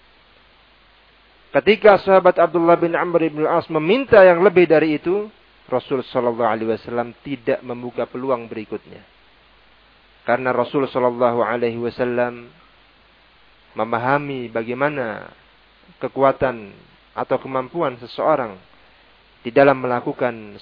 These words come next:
saum di masa hidupnya.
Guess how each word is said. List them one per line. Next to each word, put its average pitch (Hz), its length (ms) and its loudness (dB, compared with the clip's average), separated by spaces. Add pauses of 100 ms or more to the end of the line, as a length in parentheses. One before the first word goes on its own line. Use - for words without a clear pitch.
(100)
saum 147 360 0 (3250)
di 139 80 0
masa 139 320 0
hidupnya. 104 480 -10